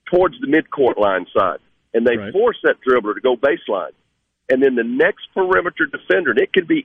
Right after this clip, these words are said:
Speaker 1: anybody for Mississippi. It's not a designated guy. It's the closest guy in help. He comes to set that trap. And so I think maybe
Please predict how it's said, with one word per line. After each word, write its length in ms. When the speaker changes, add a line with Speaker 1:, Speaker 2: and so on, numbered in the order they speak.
Speaker 1:
anybody 480
for 80
Mississippi. 320
It's 160
not 160
a 60
designated 680
guy. 300
It's 200
the 160
closest 580
guy 220
in 80
help. 340
He 140
comes 320
to 100
set 180
that 200
trap. 380
And 240
so 300
I 100
think 220
maybe 300